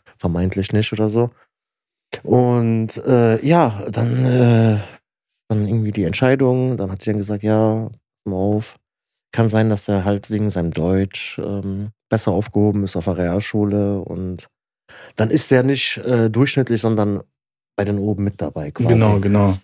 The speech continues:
Speaker 1: Und auf der Realschule konntest du damals nur mit der Empfehlung. Also man konnte sich, äh, auf einer Gesamtschule und aufs Gymnasium konnte sich jeder anmelden. Auch mit einer Hauptschulempfehlung konnte sich da anmelden und du wurdest angenommen.
Speaker 2: Okay.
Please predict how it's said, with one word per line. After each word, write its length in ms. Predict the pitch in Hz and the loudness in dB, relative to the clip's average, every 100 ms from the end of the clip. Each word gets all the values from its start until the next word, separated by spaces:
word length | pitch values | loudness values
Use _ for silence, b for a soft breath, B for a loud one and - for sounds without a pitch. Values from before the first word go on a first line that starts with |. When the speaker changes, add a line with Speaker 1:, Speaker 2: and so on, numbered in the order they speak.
| _ | _
Speaker 1:
Und 160 | - 123 | -2 0
auf 120 | 117 | 2
der 120 | 117 | 2
Realschule 460 | 104 107 165 - 202 | 2 0 0 0 0
konntest 380 | - 190 180 - | 2 0 0 0
du 40 | |
damals 480 | 170 170 170 165 - | 2 4 4 2 0
nur 400 | 135 170 190 196 | 4 6 6 4
mit 260 | 180 165 160 | 2 0 2
der 80 | |
Empfehlung. 480 | 131 131 139 123 92 92 _ _ _ - | 0 0 -2 -2 -4 -8 _ _ _ -6
Also 200 | 104 113 | 0 2
man 160 | 110 | 2
konnte 320 | 110 156 160 156 | 2 2 2 2
sich, 440 | 151 160 - - - | 2 0 -2 -8 -4
äh, 60 | 123 | 0
auf 320 | 113 90 104 | 2 0 -2
einer 100 | 107 | -2
Gesamtschule 760 | 101 104 123 151 - 185 208 196 _ _ - | 0 -2 -2 -4 -2 -2 -2 -8 _ _ -4
und 240 | 127 120 | -2 -2
aufs 220 | 98 - | -6 -6
Gymnasium 580 | 120 117 135 143 147 131 | -2 0 0 0 -4 -4
konnte 240 | - 135 | -4 -2
sich 160 | 117 110 | -2 -2
jeder 200 | 117 101 | -2 -2
anmelden. 500 | 73 87 80 80 98 - _ _ _ _ _ | -4 -4 -6 -6 -10 -14 _ _ _ _ _
Auch 180 | - 127 | -2 0
mit 140 | 123 104 | 0 0
einer 80 | |
Hauptschulempfehlung 920 | 107 123 - 117 101 120 117 113 110 - | -2 -2 -2 -4 -2 -2 0 0 -2 -4
konnte 280 | 131 123 113 | -2 -2 -4
sich 120 | - | -6
da 100 | 95 | -4
anmelden 400 | 107 131 123 120 | -2 2 2 0
und 220 | 107 - _ | -2 -4 _
du 140 | - | -6
wurdest 220 | 104 104 - | -4 -4 -6
angenommen. 420 | 98 95 85 87 - _ - | -6 -6 -6 -10 -16 _ 0
Speaker 2:
Okay. 160 | 123 | 0